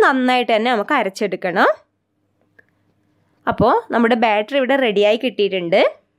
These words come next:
ഞാനിപ്പോൾ ഇതിൽ അല്പം ഉപ്പ് ചേർത്തിട്ടുണ്ട്. അപ്പോൾ ബ്രെഡിനൊക്കെ ഉപ്പ് ഉള്ളത് കൊണ്ട് തന്നെ കുറച്ച് ഉപ്പ് ചേർത്താൽ മതി, അധികം ആവരുത്. ഇനി നമുക്കിത് സെറ്റ് ചെയ്തെടുക്കാം. അതിനായിട്ട് ഒരു പാത്രം നന്നായി ചൂടായി വന്നാൽ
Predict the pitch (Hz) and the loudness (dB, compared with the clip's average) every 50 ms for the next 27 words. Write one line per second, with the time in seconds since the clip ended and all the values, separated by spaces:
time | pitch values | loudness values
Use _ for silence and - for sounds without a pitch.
0 | _ _ _ _ _ _ _ _ _ _ _ _ _ _ _ _ _ _ - 254 | _ _ _ _ _ _ _ _ _ _ _ _ _ _ _ _ _ _ -2 0
1 | 247 247 285 302 285 - - 269 269 - 220 202 254 339 403 427 - - - 226 | 0 2 0 -2 -2 -2 0 0 0 0 -2 -2 -2 0 0 -2 -4 -4 -2 -2
2 | 214 214 - - 294 349 320 240 233 208 220 _ - 285 294 302 247 214 196 196 | -2 -2 -2 -2 0 0 2 0 0 -2 -2 _ -4 -2 0 0 0 0 0 -2
3 | - 220 196 202 196 180 170 214 - - - - - - - _ - - 294 302 | -6 -8 -8 -8 -6 -2 0 0 0 0 -2 -8 -20 -20 -20 _ -10 -4 -4 -2
4 | 247 277 269 254 214 254 269 277 262 - 320 330 294 220 - - 285 285 262 240 | 0 2 0 2 0 0 -2 -2 -2 -2 -2 -2 -2 -2 -2 -2 -2 0 0 0
5 | 233 233 262 262 262 240 233 208 214 277 269 - 240 220 220 220 - - 349 269 | 2 4 4 4 4 4 2 2 0 -2 -2 0 -2 -2 -2 -4 -4 -4 -4 -4
6 | 247 285 - 285 233 208 208 - 233 233 226 214 190 196 294 302 233 185 226 226 | -4 -2 0 0 0 0 0 0 -2 -2 -2 -2 -2 -2 0 -2 0 -2 -2 -2
7 | 254 233 220 196 214 214 202 160 190 233 349 622 - _ _ _ _ _ _ _ | 0 0 -2 -2 -4 -6 -6 -4 -2 0 0 -2 -2 _ _ _ _ _ _ _
8 | _ _ _ _ _ _ _ _ _ _ - 359 359 427 403 320 269 247 - 240 | _ _ _ _ _ _ _ _ _ _ -2 2 2 4 4 4 2 0 0 0
9 | 233 311 392 427 - 311 233 - - 233 226 220 220 202 202 202 - 202 - 554 | 0 0 0 0 0 -2 -2 -2 -2 -2 0 0 0 -2 -2 -2 -2 -2 0 -2
10 | 640 - _ _ _ _ _ _ _ _ - - - 262 277 294 277 254 226 214 | -4 -8 _ _ _ _ _ _ _ _ -8 -4 -2 0 2 2 2 0 0 0
11 | - 294 440 - - - 262 - - 247 220 208 196 269 311 320 277 240 226 226 | 0 0 0 0 0 0 0 0 0 -2 -2 0 0 0 -2 0 0 0 -2 -2
12 | 240 262 262 269 285 285 262 226 208 202 214 220 214 202 190 190 185 185 185 | -2 0 0 0 -2 -2 0 0 2 2 2 0 0 0 -2 -2 -2 -2 0